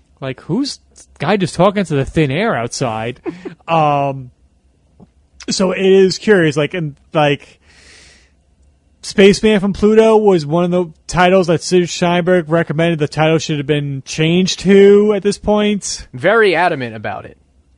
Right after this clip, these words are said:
Speaker 1: And Spielberg was kind of like, um,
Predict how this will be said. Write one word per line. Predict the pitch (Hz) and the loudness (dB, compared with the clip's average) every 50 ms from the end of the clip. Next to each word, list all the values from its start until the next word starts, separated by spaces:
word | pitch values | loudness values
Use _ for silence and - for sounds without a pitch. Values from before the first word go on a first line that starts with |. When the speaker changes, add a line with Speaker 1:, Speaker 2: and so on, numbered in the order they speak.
| _ _ _ _ _ _ _ _ _ _ _ _ _ _ _ _ _ _ - | _ _ _ _ _ _ _ _ _ _ _ _ _ _ _ _ _ _ -8
Speaker 1:
And | - 143 143 139 139 139 143 | -6 -4 -4 -2 -4 -6 -8
Spielberg | 139 - - 175 180 180 170 180 175 170 | -10 -4 0 2 2 4 4 2 2 2
was | 170 165 156 - | 0 -2 -2 -2
kind | - 170 165 170 | -4 -4 -2 -2
of | 165 156 | -4 -2
like, | 151 147 143 143 - - - | -2 -2 -2 -4 -6 -10 -10
um, | 147 147 143 139 139 139 135 135 131 127 123 113 | -6 -4 -4 -2 -2 -2 -4 -4 -6 -8 -12 -16